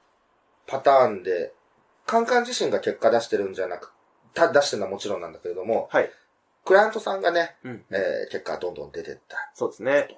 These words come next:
Speaker 1: というところでね、この緻密な戦略、
Speaker 2: はい。
Speaker 1: 戦術
Speaker 2: はい。
Speaker 1: っていうのを、えー、ぜひ見てほしいなと
Speaker 2: そうですね。
Speaker 1: いうふうに思いますね。
Speaker 2: 今回はどんなお話をしてくれるのか、今から楽しみですね。
Speaker 1: うん。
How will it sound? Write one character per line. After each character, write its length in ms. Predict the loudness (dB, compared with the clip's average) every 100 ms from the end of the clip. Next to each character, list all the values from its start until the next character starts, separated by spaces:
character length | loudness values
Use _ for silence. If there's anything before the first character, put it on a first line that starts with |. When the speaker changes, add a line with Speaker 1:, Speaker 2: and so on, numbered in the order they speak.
| _
Speaker 1:
と 60 | -16
い 160 | -10 -10
う 40 |
と 100 | -12
こ 160 | -12 -10
ろ 100 | -10
で 140 | -12
ね、 320 | -10 -10 -12 _ _ _ _ _ _
こ 320 | -6 -2 0
の 360 | 2 2 2 -2
緻 260 | -6 -6 -4
密 360 | -4 -4 -4 2
な 380 | 6 6 4 -6 _
戦 220 | -12 -8
略、 360 | -10 -12 -20 _
Speaker 2:
は 180 | -8 -8
い。 120 | -10 _
Speaker 1:
戦 220 | -6 -6
術 340 | -8 -16 -20 _
Speaker 2:
は 160 | -8
い。 60 | -8
Speaker 1:
っ 120 | -10
て 80 | -6
い 140 | -4 -4
う 40 |
の 60 | -6
を、 320 | -8 -10 -12 _ _ -20 -20 -20 -10
え 260 | -8 -8 -12
ー、 20 |
ぜ 100 | -14
ひ 120 | -16
見 140 | -18 -20
て 120 | -20
ほ 140 | -16
し 220 | -14 -12 -14
い 20 |
な 120 | -16
と 80 | -20 _ _
Speaker 2:
そ 100 | -20
う 40 |
で 60 | -8
す 60 |
ね。 60 | -4
Speaker 1:
い 40 |
う 40 | -2
ふ 40 |
う 20 |
に 80 | -2
思 240 | -2 -6 -14
い 40 |
ま 140 | -16
す 140 | -18 -16
ね。 280 | -12 -12 -12
Speaker 2:
今 100 | -12
回 140 | -10
は 40 | -4
ど 120 | -2
ん 60 | 2
な 140 | 2
お 60 | 0
話 400 | -2 -4 -6 -8
を 60 |
し 100 | -10
て 80 | -14
く 100 | -10
れ 80 | -10
る 100 | -10
の 100 | -16
か、 280 | -18 -18 -16
今 200 | -10 -10
か 100 | -10
ら 80 | -12
楽 200 | -10 -12
し 80 | -12
み 80 | -20
で 60 | _
す 100 | -20
ね。 120 | -14
Speaker 1:
う 140 | -8 -4
ん。 560 | -2 -2 -4 -6 -10